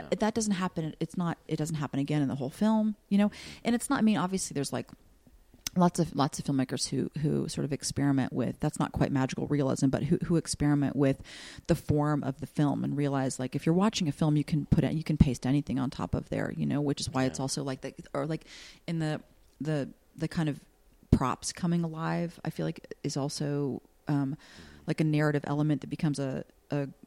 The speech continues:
Speaker 2: it's content, but it becomes, like, a graphic element that doesn't have to be, we don't have to explain it, or I don't have to, I don't wanna explain it or talk about it
Speaker 1: Yeah.
Speaker 2: in the film itself. Um, but I can do this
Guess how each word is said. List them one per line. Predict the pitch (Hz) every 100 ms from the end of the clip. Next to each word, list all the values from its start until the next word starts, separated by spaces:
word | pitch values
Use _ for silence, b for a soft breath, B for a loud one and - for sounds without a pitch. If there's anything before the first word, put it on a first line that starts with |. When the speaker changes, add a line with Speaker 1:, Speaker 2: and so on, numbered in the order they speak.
| -
Speaker 2:
it's | 175
content, | - 269 262 143 127 -
but | 151
it | 135 -
becomes, | 160 170 151
like, | 135
a | 139
graphic | 143 139 147 - 120 - - _ - -
element | 160 160 117 -
that | 135
doesn't | - 139 151
have | 143 -
to | 143
be, | 139 131 131 - - _ _ _ -
we | 165
don't | 156
have | 147
to | 143 160 _ - 120
explain | - - 143 151 139
it, |
or | - 135
I | 143
don't | 131
have | 127 104
to, | -
I | 135
don't | 139
wanna | 120 110
explain | - - 123
it | 113
or |
talk | 98 170 -
about | 113 131
it | 131 -
Speaker 1:
Yeah. | - - - 190
Speaker 2:
in | 175
the |
film | 147 170 151
itself. | 143 - 214 143 143 - B B B B B
Um, | 156 147 143 143 - _ -
but | 165
I | 151
can | 151 165 147 143 -
do | 160
this | 147 135